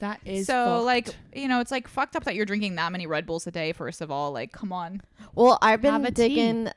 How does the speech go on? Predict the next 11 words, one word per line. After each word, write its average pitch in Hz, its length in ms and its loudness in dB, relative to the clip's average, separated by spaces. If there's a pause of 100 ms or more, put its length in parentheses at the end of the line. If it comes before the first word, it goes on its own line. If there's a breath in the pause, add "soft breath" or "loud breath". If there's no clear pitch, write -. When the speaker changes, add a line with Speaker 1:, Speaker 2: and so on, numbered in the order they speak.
Speaker 3:
the 190 160 4
Daily 185 460 0
Harvest 180 720 -4
controversy 226 1160 -4
Speaker 2:
Oh, 226 100 8
Speaker 3:
on 220 60 6
Speaker 2:
the 226 100 4 (140)
Speaker 3:
TikTok, 220 340 4
how 208 240 4
it 175 140 2
spiked - 500 0